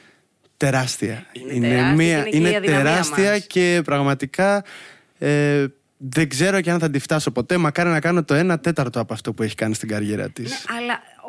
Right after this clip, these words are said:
Speaker 2: ο τρόπος που σε απολαμβάνει ο κόσμος που έρχεται, αυτό θέλω να σου πω, ότι η Νατάσα σου έχει δώσει όλο το, το χώρο.
Speaker 1: Αυτό ναι,
Speaker 2: Γι' αυτό σου
Speaker 1: αυτό
Speaker 2: λέω ότι
Speaker 1: ναι.
Speaker 2: το, αυτό εννοούσα χάσμα, όχι
Speaker 1: Ναι.
Speaker 2: σε κάτι άλλο.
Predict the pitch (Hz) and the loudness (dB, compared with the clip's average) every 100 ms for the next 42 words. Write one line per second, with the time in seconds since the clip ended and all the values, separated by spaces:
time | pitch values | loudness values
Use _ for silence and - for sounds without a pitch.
0 | 208 220 - _ 226 262 262 285 240 214 | -8 -8 -10 _ -4 -4 -6 -12 -8 -8
1 | 190 175 170 233 262 - 233 226 - 170 | -4 -6 -4 -6 -4 -2 -2 -4 -2 0
2 | 151 156 185 - 226 214 180 147 170 165 | 0 -4 -6 -6 -6 -4 -6 -6 -6 -6
3 | 170 170 226 240 - 247 220 247 240 285 | -6 -6 -8 -8 -10 -10 -10 -8 -8 -8
4 | - 233 - 208 - 202 196 180 196 156 | -8 -8 -8 -10 -4 0 2 2 2 4
5 | 147 131 101 - 120 - 147 139 127 - | 4 2 0 -2 -2 0 2 4 2 0
6 | - 254 254 185 165 160 - 156 139 151 | -4 -4 -2 -2 -4 -8 -4 -2 -2 -4
7 | 139 131 190 156 131 127 120 143 139 139 | -6 -4 0 2 4 2 0 -2 -2 -2
8 | 127 127 180 | -2 -4 -8